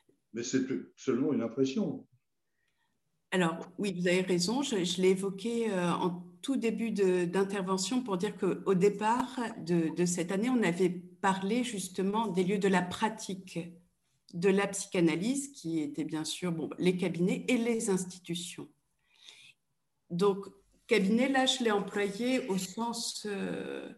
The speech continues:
Speaker 2: large, c'est-à-dire un endroit où le cadre fait qu'il va pouvoir y avoir une prise en compte du transfert, son maniement et en tout cas une,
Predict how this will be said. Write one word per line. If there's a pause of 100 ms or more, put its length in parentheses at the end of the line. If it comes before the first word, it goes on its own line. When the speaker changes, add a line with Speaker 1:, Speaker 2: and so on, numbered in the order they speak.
(340)
Speaker 2:
large,
c'est-à-dire
un
endroit (360)
où (1300)
le
cadre (320)
fait (840)
qu'il
va
pouvoir
y
avoir
une
prise
en
compte
du
transfert, (380)
son
maniement
et
en
tout
cas
une,